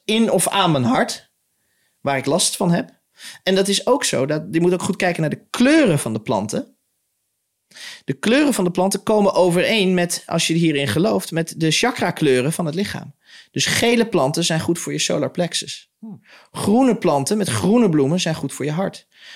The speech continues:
Speaker 1: Paarse bloemen zijn goed voor je crown chakra. Blauwe bloemen zijn goed voor je keelchakra.
Speaker 2: Hmm.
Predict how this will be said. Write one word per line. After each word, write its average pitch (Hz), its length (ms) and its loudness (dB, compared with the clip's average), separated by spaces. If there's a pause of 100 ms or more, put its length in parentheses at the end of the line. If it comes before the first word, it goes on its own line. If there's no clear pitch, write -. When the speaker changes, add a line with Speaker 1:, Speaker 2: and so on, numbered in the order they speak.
(280)
Speaker 1:
Paarse 233 460 0
bloemen 151 300 0
zijn 170 180 0
goed 156 240 -4
voor 143 260 -2
je 147 280 0
crown 220 320 0
chakra. 135 440 -8 (800)
Blauwe 190 600 2
bloemen 156 320 2
zijn 190 160 0
goed 139 200 -6
voor - 160 -2
je 175 100 2
keelchakra. 226 640 -2
Speaker 2:
Hmm. 101 640 -8